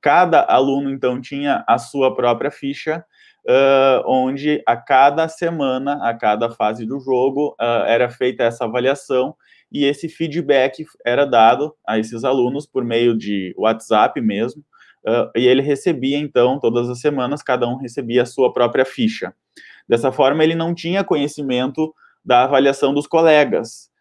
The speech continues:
Cada um tinha apenas o conhecimento da sua própria avaliação ao longo, e isso continuou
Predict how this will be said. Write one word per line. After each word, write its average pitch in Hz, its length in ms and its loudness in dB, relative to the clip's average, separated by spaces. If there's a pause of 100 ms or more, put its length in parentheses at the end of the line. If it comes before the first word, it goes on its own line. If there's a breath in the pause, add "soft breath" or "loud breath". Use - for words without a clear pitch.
(140)
Cada 120 280 2
um 135 440 -4
tinha 143 320 -6
apenas 135 340 -4
o 143 60 -10
conhecimento 139 580 -4
da 143 160 2
sua 151 320 -4
própria 139 600 4
avaliação 147 720 2
ao 175 160 0
longo, 170 400 4
e 143 120 -6
isso 170 220 -6
continuou 175 640 -2